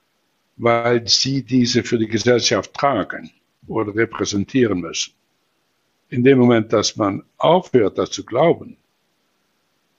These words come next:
dann muss man nicht, <clears throat> dann stellt man sich natürlich auch gegen die herrschenden Normen in der herrschenden Gesellschaft. Also die Matrix programmiert uns ständig,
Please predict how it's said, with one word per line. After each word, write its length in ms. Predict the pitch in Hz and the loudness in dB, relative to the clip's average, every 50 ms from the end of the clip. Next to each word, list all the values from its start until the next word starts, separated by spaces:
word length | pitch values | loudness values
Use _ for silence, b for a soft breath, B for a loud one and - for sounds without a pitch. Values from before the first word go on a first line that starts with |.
| _ _ _ _ _ | _ _ _ _ _
dann 300 | - 131 117 113 - - _ _ _ _ | -2 0 0 0 -2 -6 _ _ _ _
muss 400 | - 180 156 147 160 165 - - | -8 -2 0 2 2 2 0 0
man 120 | 147 123 | 0 2
nicht, 220 | 117 110 98 - _ _ _ | 2 2 0 -2 _ _ _
<clears throat> 100 | _ - | _ 0
dann 400 | - - 214 156 139 135 117 - | 0 2 2 2 2 2 2 0
stellt 420 | - - - - 143 156 160 - | 0 0 2 2 2 2 0 -2
man 160 | 151 143 120 | -2 -2 -2
sich 220 | - 127 120 113 - | -2 -4 -4 -4 -4
natürlich 580 | 120 110 - - 127 120 117 110 113 - - | -6 -6 -4 -2 0 0 0 -2 -4 -8 -6
auch 380 | - 120 117 117 117 - - - - - _ _ _ _ _ _ _ _ _ _ _ _ _ _ _ _ _ _ _ _ _ | -2 -2 0 0 -2 -4 -8 -12 -16 -18 _ _ _ _ _ _ _ _ _ _ _ _ _ _ _ _ _ _ _ _ _
gegen 380 | - 127 139 160 151 135 117 110 | 0 4 4 4 4 4 2 2
die 160 | 107 101 92 | 2 0 0
herrschenden 640 | 92 107 113 117 113 - - 110 104 101 98 95 | 2 2 0 0 0 -2 -4 -2 -2 -2 -2 -2
Normen 500 | 101 113 120 127 131 127 113 98 - - | 0 2 2 4 4 4 2 -2 -4 -10
in 120 | 107 101 98 | -14 -14 -12
der 100 | 92 90 | -10 -6
herrschenden 440 | 92 101 98 - - - 90 90 95 | -6 -4 -4 -6 -8 -10 -12 -16 -16
Gesellschaft. 640 | 110 120 143 170 190 - - - - - - _ _ _ | -8 -4 -2 -2 -2 -2 -4 -6 -8 -14 -16 _ _ _
Also 180 | 107 - 104 | -20 -16 -16
die 140 | 98 98 101 | -16 -14 -10
Matrix 460 | 104 113 131 139 - - 120 110 - | -8 -4 -6 -4 -2 -2 -4 -4 -4
programmiert 640 | - _ - 127 117 - 107 101 110 127 131 117 - | -8 _ -4 -4 -4 -4 -4 -4 -2 -2 -2 -4 -6
uns 200 | - 101 101 - | -8 -12 -8 -8
ständig, 600 | - - - 113 117 135 143 147 147 151 - - | -8 -6 -6 -6 -4 -4 -2 -2 -4 -6 -8 -14